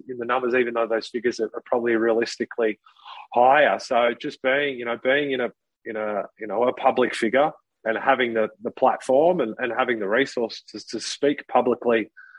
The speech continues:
um, about that was something that I felt was, was important to me. But, you know, the, the, the surprising thing for me has been,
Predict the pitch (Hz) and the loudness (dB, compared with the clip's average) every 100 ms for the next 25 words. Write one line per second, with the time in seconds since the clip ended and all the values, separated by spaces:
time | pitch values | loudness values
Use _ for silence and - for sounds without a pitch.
0 | - _ - 110 208 208 - _ _ _ | -20 _ -4 -2 -2 -4 -16 _ _ _
1 | _ _ - 107 113 127 - 107 110 127 | _ _ -8 2 6 6 4 2 0 0
2 | - 123 127 123 117 117 - 120 113 120 | 0 0 0 0 4 2 4 0 2 -2
3 | 117 131 123 123 - 120 147 151 147 123 | -4 -6 -4 -4 0 4 4 2 -4 0
4 | 101 92 107 - 110 110 113 113 139 113 | 0 2 0 0 -2 0 0 4 2 2
5 | 135 - 139 - 139 - 143 170 160 139 | -4 0 0 2 0 4 6 6 4 -6
6 | 139 123 - 113 127 143 120 113 - 117 | -6 -8 -12 -6 -2 -2 0 -2 -2 -4
7 | 120 117 | -2 -4